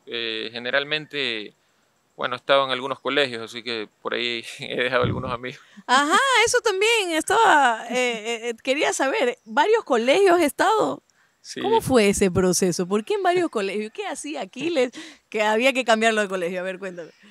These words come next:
Speaker 1: Bueno, eh,
Speaker 2: Ay,
Speaker 1: la
Speaker 2: ay,
Speaker 1: verdad
Speaker 2: ay.
Speaker 1: que
Speaker 2: <laughs> A ver, piénsalo, piénsalo.
Speaker 1: eh, estábamos, estábamos ahí, de repente molestábamos un poquito y,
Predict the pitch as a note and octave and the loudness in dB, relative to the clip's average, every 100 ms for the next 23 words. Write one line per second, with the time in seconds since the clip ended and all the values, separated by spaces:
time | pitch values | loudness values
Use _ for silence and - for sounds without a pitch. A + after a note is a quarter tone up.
0 | _ - F#3 D#3+ B2+ _ - B2+ B2 B2 | _ -6 -4 -4 -6 _ -2 0 2 2
1 | A#2+ A#2 A2+ G#2+ A2+ _ _ _ _ _ | 0 -2 -4 -8 _ _ _ _ _ _
2 | _ _ _ _ _ _ _ _ - A3+ | _ _ _ _ _ _ _ _ -4 2
3 | B3 G#3+ C3+ - D3 - D4 - D4 D#4 | 4 6 6 6 6 6 6 8 8 8
4 | D4+ D4+ D4 C4+ A#3+ B3 C#4 C4+ B3+ A#3+ | 8 6 4 0 0 0 0 -2 -2 -6
5 | - F#4+ - - D#3 C#3+ C#3 C3+ - G3+ | -6 -8 -6 0 2 4 2 -2 0 4
6 | G3+ F#3 F3 E3 C3+ C3+ E3+ E3+ E3 C#3+ | 4 4 0 -4 -6 -6 -2 -2 -2 0
7 | C#3+ D3+ D#3 D3+ C#3+ C3 B2+ C3+ C3+ - | 2 2 0 -2 -2 -2 -2 -2 -2 0
8 | D#3+ C#3+ D3 C#3 C3+ B2+ - D3+ C#3+ C#3+ | -2 0 0 0 0 0 4 4 2 -6
9 | C3+ C#3 D#3+ C3 C3+ C3+ - - B2 A#2+ | -6 0 0 0 -4 -8 -14 -10 -8 -6
10 | A#2 A2+ A2 G#2 | -6 -6 -8 -10